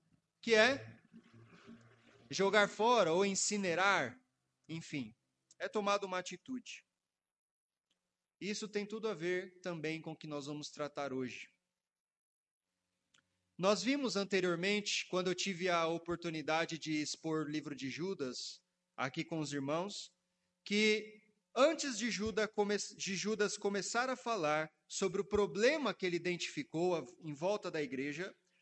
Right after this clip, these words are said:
o problema da licenciosidade de falsos cristãos,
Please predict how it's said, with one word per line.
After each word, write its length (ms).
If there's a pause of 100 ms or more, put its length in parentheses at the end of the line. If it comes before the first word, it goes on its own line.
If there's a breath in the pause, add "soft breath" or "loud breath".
(160)
o 100
problema 500
da 160
licenciosidade 1300
de 140
falsos 460
cristãos, 720